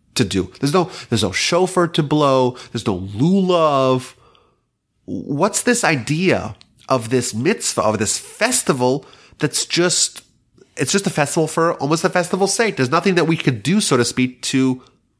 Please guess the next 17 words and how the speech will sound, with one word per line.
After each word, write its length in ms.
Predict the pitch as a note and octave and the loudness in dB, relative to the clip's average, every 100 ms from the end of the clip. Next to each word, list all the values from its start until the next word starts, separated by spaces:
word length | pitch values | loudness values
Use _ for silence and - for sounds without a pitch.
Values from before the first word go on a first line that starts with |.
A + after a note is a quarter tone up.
| _ - | _ -10
accomplish 460 | - F#3+ G3 D3 - | -4 -2 -2 -2 -4
it, 120 | F#2 | -4
to, 120 | B2+ - - - - | -4 -6 -14 -12 -2
to 200 | C3 B2+ - _ _ | -2 -2 -20 _ _
actualize 720 | F3 F#3 - A2 F#2 - F2+ - | -4 -2 -2 -2 -2 -4 -6 -10
it. 260 | - - - _ _ _ _ _ _ _ _ - | -12 -16 -18 _ _ _ _ _ _ _ _ -6
And 100 | G#2+ | 0
I 60 | B2 | 0
think 500 | F#3 F#3+ - - - | 2 0 -2 -16 -4
this 200 | E3+ - | -2 0
really 100 | F3 | 0
shows 260 | - E3 D#3 | 0 -2 0
us 120 | C3+ | -2
what 100 | C3 | -2
the 80 | B2 | -2
culmination 720 | C3 A#2 G#2 G2+ G2 - F#2+ | -2 -4 -2 -2 -4 -8 -12
is. 340 | - - - | -10 -10 -10